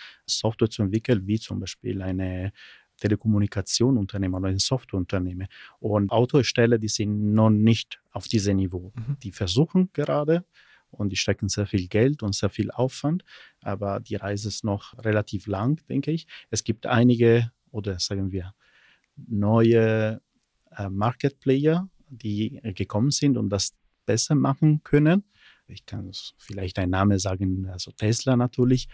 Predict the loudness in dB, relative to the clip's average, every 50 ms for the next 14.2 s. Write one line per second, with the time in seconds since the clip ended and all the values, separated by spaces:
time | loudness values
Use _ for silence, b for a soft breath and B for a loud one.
0 | B B B B B -4 -2 -2 -2 0 0 2 2 2 2 0 -2 -4 _ _
1 | _ _ -10 -6 -2 -2 0 2 2 2 2 2 0 0 -2 -2 0 0 2 2
2 | 0 -2 _ _ _ _ _ _ _ 0 2 2 4 4 2 0 -2 -2 -4 -4
3 | -2 0 0 0 0 0 0 2 2 2 0 -2 -6 -8 -8 -8 -4 0 2 4
4 | 4 4 2 -4 _ b b b b b b b b b b b _ _ -16 -8
5 | -4 0 2 2 2 2 2 2 2 2 2 0 -2 0 2 2 4 6 6 6
6 | 4 4 4 4 4 6 6 6 6 4 4 0 _ _ _ 0 2 2 2 4
7 | 4 2 2 4 4 4 4 4 4 2 2 0 -2 _ _ _ _ _ _ _
8 | _ _ _ _ _ _ 2 2 4 4 4 2 0 0 0 0 0 -2 -2 -2
9 | -2 -2 -4 b b b b b b b b b b -10 -8 -6 -4 -2 0 2
10 | 2 2 2 2 4 4 4 4 4 4 4 2 2 2 2 0 0 0 2 0
11 | 2 2 0 0 0 0 2 2 2 2 0 -2 0 2 2 4 2 2 -2 -4
12 | -8 _ _ _ _ _ _ _ _ _ _ -2 2 2 4 4 2 0 0 -2
13 | -6 -8 -8 -10 -6 -4 -2 -2 0 -2 -2 -4 -4 -6 -8 -10 -12 -14 -14 -14
14 | -16 -16 -16 -18